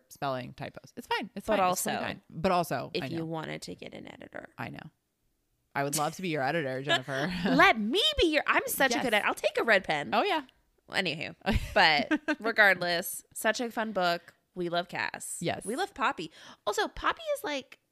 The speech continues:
Speaker 2: a non-traditionally, like, like, she's not, like, stick thin, which I
Speaker 1: Mm-hmm.
Speaker 2: also appreciated.
Speaker 1: Yes.
Speaker 2: Just throwing that out there as
Speaker 1: Mm-hmm.
Speaker 2: a
Speaker 1: And she was
Speaker 2: fellow
Speaker 1: scarred, so
Speaker 2: curvy
Speaker 1: it's
Speaker 2: girl.
Speaker 1: not just, like, this beautiful woman. You
Speaker 2: Exactly.
Speaker 1: know? So
Speaker 2: Like,
Speaker 1: she
Speaker 2: traditionally beautiful.
Speaker 1: Right.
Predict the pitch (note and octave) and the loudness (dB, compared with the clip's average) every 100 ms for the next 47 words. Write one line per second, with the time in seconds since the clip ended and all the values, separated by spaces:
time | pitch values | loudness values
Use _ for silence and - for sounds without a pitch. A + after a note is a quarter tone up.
0 | _ G#3 G3+ F#3+ F#3 F3+ F3+ - _ _ | _ 2 4 4 4 0 -4 -10 _ _
1 | _ G3 F#3+ G3+ G#3 G#3+ A3 G3 G3 G3 | _ -8 -2 2 2 0 -4 -4 -4 -4
2 | F3+ E3 C3+ F#2+ - A3 A3+ D4 D#4 E4+ | -4 -2 -2 -4 -6 -6 -4 -2 -2 0
3 | D4+ C#4 - _ _ - - C#4 - B3+ | -2 -4 -14 _ _ -14 -6 -6 -4 -4
4 | F#3 - F#3 G#3+ A3+ G#3 F3+ F#3 D3+ - | -4 -6 -6 0 2 2 2 -4 -8 -12
5 | - - - - D#3 - - - C#4 - | -14 -14 -12 -6 -4 -4 -8 -14 -12 -6
6 | G3 D3 - - - F#3+ F3+ E3 D#3+ - | -6 -6 -6 -8 -4 -2 0 0 0 -2
7 | A3 D4+ D4 - C4+ G3+ F3 C3 E3+ E3+ | -4 -2 -6 -8 0 2 4 0 -2 0
8 | G#3+ G#3+ - G#3+ G#3+ G#3 - G3+ F#3+ F3 | 0 -2 -2 -2 -2 -6 -8 -8 -8 -8
9 | D#3+ - F3+ F#3+ F#3 E3+ D#3+ D#3 D3+ F#2 | -12 -12 -6 -4 -4 -4 -4 -4 -6 -10
10 | D#3+ E3 E3+ - G3+ G3+ G3 G3 F#3+ F3+ | -10 -8 -2 0 0 -2 -4 -6 -4 0
11 | G#3 G3 E3+ C4 G#3+ G#3 - D#3+ E2+ - | 0 0 -4 -4 0 0 0 -4 -8 -10
12 | - D3 B2+ D#2 | -10 -4 -2 -4